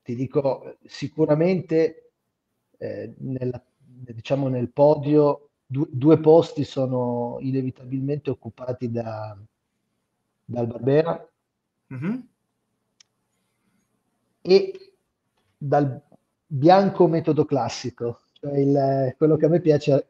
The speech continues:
Speaker 1: non è un tecnicismo, eh, sicuramente gli enologi mi, mi impicchierebbero, però quello che a me piace definire il, il,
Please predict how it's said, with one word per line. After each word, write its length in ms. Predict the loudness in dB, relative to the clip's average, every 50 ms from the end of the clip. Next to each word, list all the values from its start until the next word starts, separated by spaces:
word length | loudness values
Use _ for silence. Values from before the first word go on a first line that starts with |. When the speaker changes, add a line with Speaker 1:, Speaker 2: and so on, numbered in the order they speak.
| _ _ _
Speaker 1:
non 260 | -6 -2 0 2 2
è 60 | 2 2
un 100 | 2 0
tecnicismo, 800 | -4 -6 -6 -6 -8 -8 -6 -4 -4 -4 -4 -4 -6 -6 -6 -6
eh, 200 | -8 -10 -10 -12
sicuramente 480 | _ -12 -10 -8 -6 -4 -4 -4 -4 -2
gli 80 | -2 -2
enologi 420 | -2 -2 -4 -4 -4 -4 -6 -6
mi, 120 | -10 -10 -12
mi 120 | -12 -12 -14
impicchierebbero, 600 | -16 _ -18 -14 -6 -6 -4 -4 -4 -8 -10 -10
però 240 | -2 -2 -4 -4 _ _ _ _ _ _ _ _ _ _ -10
quello 180 | 0 2 2
che 80 | 2 2
a 20 |
me 120 | 0 -4 0
piace 260 | 2 2 2 4 2
definire 460 | 0 0 0 -2 -2 0 2 4 4 4
il, 140 | 2 0 -4 _
il, 220 | -6 -4 -4 -4